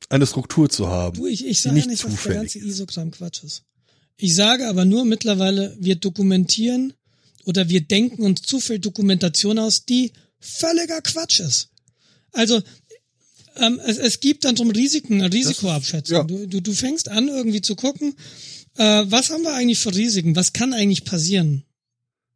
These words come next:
Speaker 2: am L R Z? Und wir haben da halt so ein Gebäude, da stehen unsere Rechner drin.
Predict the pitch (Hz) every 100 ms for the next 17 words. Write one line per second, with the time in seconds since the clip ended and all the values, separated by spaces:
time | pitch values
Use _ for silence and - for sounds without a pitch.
0 | _ _ - 185 156 143 135 - 143 -
1 | _ - 170 160 190 247 262 202 175 170
2 | 160 220 330 254 196 - 220 196 160 160
3 | 285 381 285 277 269